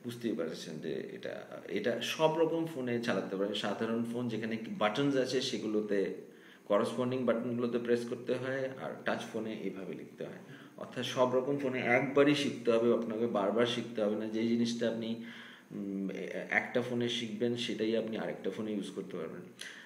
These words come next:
আর তাছাড়া ভবিষ্যতে কিন্তু আমরা কিন্তু টেলিভিশনেও লিখব।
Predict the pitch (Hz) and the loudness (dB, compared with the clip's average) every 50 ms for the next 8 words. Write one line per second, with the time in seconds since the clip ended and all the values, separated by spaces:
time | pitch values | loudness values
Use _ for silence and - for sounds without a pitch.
0 | - - - - - 101 101 117 - 135 131 135 127 104 - 110 101 110 113 - | -10 -8 -6 -4 -2 0 -2 0 0 2 2 2 2 2 0 -2 -2 0 0 -2
1 | - 120 110 117 117 110 113 113 113 120 110 92 90 92 95 101 104 107 104 113 | -2 -4 -4 -4 -4 -4 -2 -2 0 0 0 0 0 0 0 0 -2 -2 -4 -4
2 | 117 117 113 95 95 101 98 104 104 101 110 110 110 110 104 95 - - - - | -2 0 0 0 0 0 0 -2 -4 -4 -4 -4 -4 -2 -2 -2 -2 -4 -6 -8
3 | - - - | -12 -12 -14